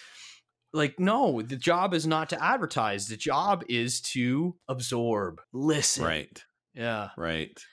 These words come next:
Speaker 1: So that was one of those instances where there was no clearly defined alpha in terms of what goes into the platform and how. And so too many cooks in the kitchen, and we all know how that ends up. So too much
Speaker 2: Definitely.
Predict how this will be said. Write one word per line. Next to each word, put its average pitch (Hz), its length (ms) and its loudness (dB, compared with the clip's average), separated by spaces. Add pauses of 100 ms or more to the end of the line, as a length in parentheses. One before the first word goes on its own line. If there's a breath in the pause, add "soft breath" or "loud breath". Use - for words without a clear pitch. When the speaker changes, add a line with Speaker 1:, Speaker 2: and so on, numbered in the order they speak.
(140)
Speaker 1:
So 147 60 2
that 180 220 0
was 165 180 -2
one 135 140 -2
of 127 60 -2
those 123 200 -4
instances 117 680 -4
where 110 220 -2
there 113 160 -2
was 117 220 -2
no 160 240 4
clearly 143 400 0
defined 101 600 -4 (100)
alpha 113 520 -2
in 101 140 -8
terms 123 380 -2
of 98 160 -8
what 117 280 -2
goes 120 260 -4
into 117 160 -4
the 101 100 -4
platform 101 680 -4
and 90 160 -10
how. 98 600 -2 (100)
And 120 140 -4
so 120 280 2
too - 200 -4
many 165 120 2
cooks 160 260 -2
in 139 60 -2
the 123 60 -2
kitchen, 113 680 -2
and 107 280 -2
we 127 120 0
all 131 120 2
know 123 140 0
how 110 160 0
that 117 320 0
ends 92 240 -10
up. 87 240 -8 (100)
So 113 340 0
too 175 220 0
much 160 180 2
Speaker 2:
Definitely. 87 60 -2